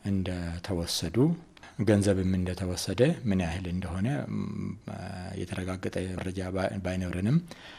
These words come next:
ገንዘብና ልዩ ልዩ ሰነዶች፣ ሞባይሎች እና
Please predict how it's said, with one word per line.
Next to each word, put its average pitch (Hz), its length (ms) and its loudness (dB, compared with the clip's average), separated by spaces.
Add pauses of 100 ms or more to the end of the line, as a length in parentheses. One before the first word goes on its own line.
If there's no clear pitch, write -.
(580)
ገንዘብና 98 560 6 (540)
ልዩ 90 260 0
ልዩ 87 280 0
ሰነዶች፣ 104 580 2 (200)
ሞባይሎች 92 960 2 (920)
እና 101 160 6